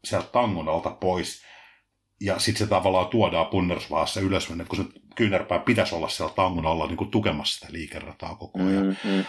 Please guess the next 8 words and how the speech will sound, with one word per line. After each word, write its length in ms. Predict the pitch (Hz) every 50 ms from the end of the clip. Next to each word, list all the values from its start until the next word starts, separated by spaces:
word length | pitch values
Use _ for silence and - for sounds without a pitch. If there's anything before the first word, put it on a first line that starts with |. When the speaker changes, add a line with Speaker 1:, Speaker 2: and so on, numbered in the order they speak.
| - - -
Speaker 1:
Niin 340 | - 104 98 95 - - - _ _ _ -
joo, 360 | 113 131 131 107 90 - - - - - - -
elikkä 500 | 101 92 92 - - - 92 80 - - - _ - - - - -
nuohan 420 | 107 113 123 147 165 156 117 107 90
ratkaisee 440 | 113 120 117 - 104 82 95 101 95
sen, 180 | 107 117 107
että 200 | 104 104 - 95
mihin 440 | 107 131 143 - 135 104 92 87 -